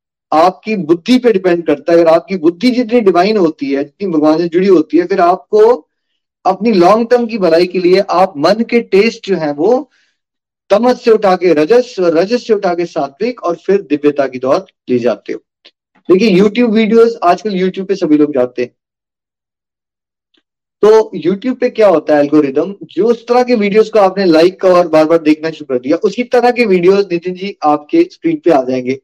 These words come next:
आपने नितिन जी नोटिस किया है कि अगर आपने प्रॉपर्टी के दो चार बार वीडियोज़ देखे,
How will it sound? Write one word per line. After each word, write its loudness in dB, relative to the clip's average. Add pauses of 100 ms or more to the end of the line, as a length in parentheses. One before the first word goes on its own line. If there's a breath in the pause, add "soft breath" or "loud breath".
(220)
आपने 0
नितिन 2
जी 2
नोटिस 0
किया 2
है 2
कि -4
अगर 0
आपने 0 (360 soft breath)
प्रॉपर्टी -2
के -10
दो -4
चार 0
बार -2
वीडियोज़ 2
देखे, -2